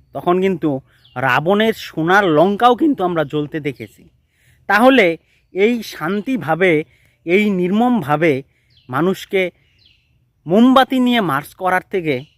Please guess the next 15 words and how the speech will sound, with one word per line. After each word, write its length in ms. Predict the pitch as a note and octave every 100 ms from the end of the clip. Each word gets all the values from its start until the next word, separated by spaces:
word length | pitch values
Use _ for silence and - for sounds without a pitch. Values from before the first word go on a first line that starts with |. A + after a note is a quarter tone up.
| _ _ _ _ -
সরাসরি 580 | D#3+ G#3 - B3 G#3+
তাকে 400 | G3 F3+ D#3+ D3+ C#3+ _ _ _
একদম 380 | - E3+ D#3 F#3 F3
গণ-, 600 | C#3 D#3 F#3 A3 A3 G#3+ - _ _ _ _
মানে 220 | D3 D#3 F3+
লোকের 440 | F3+ F#3+ C#4 C#4+
মাঝখানে 540 | A#3+ G#3+ - A3 G#3+
তাকে 260 | G3+ F3 F#3
দাঁড়া 300 | C#3 C#3 E3+
করাইয়া 440 | F3+ F3 F3 D#3+
তাকে 320 | D#3+ C#3+ C#3 D3+
শাস্তি 400 | - C#3 _ D#3+
দেওয়াটাই 440 | D#3 D3+ D3 C#3
মনে 200 | C3+ C#3
হয় 260 | C#3 A#2+